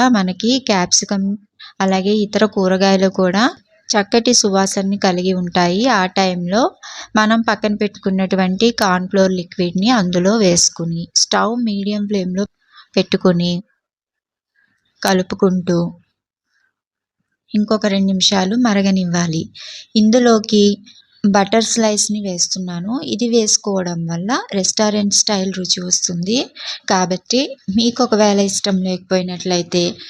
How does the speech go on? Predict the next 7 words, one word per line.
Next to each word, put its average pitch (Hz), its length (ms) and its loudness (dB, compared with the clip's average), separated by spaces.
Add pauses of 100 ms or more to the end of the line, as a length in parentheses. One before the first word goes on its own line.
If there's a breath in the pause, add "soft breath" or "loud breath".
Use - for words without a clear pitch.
(240 loud breath)
మీరు 196 300 2
స్కిప్ - 380 -2
చేసేయచ్చు. 170 800 0 (460 loud breath)
ఇలా 220 300 4
ఐదు 208 220 2
నిమిషాలకి 185 680 0
చక్కగా 190 500 -2